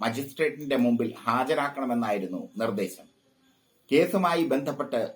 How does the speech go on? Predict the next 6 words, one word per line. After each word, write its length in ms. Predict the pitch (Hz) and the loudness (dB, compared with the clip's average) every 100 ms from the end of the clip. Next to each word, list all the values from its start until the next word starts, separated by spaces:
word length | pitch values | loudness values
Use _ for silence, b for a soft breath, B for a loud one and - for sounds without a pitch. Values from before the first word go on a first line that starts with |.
| - | -4
കൂടുതൽ 440 | 139 160 165 156 | -2 0 0 -2
ചോദ്യം 480 | 135 135 139 156 143 | 0 0 2 0 -2
ചെയ്യലിന്റെയോ 760 | 139 135 131 123 117 110 95 - _ 123 | 2 2 2 0 0 0 -2 -8 _ 2
തെളിവെടുപ്പിന്റെയോ 960 | 139 151 156 143 131 127 123 113 - 117 | 4 2 0 -4 -2 0 0 -2 -2 0
ആവശ്യമില്ല 680 | 135 139 143 139 127 120 117 | 2 0 -4 -2 0 2 0
എന്നും 340 | 110 110 101 | -2 -6 -10